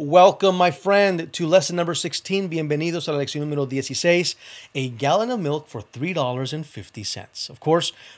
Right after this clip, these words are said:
we're talking about containers, contenedores. What contains our favorite foods? ¿Qué es lo que contienen nuestras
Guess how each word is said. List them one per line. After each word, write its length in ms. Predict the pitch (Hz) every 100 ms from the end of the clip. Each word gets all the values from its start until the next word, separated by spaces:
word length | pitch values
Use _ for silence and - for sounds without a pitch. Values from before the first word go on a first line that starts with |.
| -
we're 80 | 135
talking 340 | 156 151 170
about 320 | 151 147 -
containers, 840 | - 165 - 190 190 147 104 - - _ _
contenedores. 880 | 151 143 147 143 156 185 139 98 - - _ -
What 240 | 175 180
contains 720 | - 156 - 180 185 143 147
our 120 | 160 156
favorite 440 | - 120 135 123
foods? 440 | 190 214 147 - - - - - -
¿Qué 200 | 165 180
es 120 | 165
lo 120 | 185
que 320 | - 160 143 139 _
contienen 880 | - 151 135 - 175 220 180 98 110 - _
nuestras 640 | 147 147 143 - 139 127